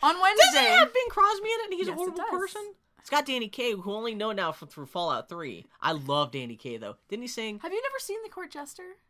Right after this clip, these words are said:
Speaker 2: What the hell's The Court Jester?
Speaker 1: The Court Jester is actually really funny, and you should watch it.
Speaker 2: Oh, that's when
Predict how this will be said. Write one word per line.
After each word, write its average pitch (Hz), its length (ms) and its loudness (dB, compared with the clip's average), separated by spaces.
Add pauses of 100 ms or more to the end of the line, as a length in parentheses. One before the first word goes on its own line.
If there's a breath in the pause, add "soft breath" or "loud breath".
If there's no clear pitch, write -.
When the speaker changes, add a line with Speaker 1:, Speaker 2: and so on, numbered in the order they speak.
(200)
Speaker 2:
What 185 100 -18
the 135 140 -14
hell's 156 180 -18
The - 60 -20
Court - 260 -20
Jester? - 100 -20
Speaker 1:
The 247 60 -14
Court 311 180 -10
Jester 381 220 -10
is 294 100 -8
actually 247 300 -6
really 208 320 -10
funny, 196 340 -16
and 190 100 -16
you 170 80 -20
should - 140 -20
watch 143 260 -16
it. - 140 -20
Speaker 2:
Oh, 185 120 -2
that's 233 200 0
when 196 340 -10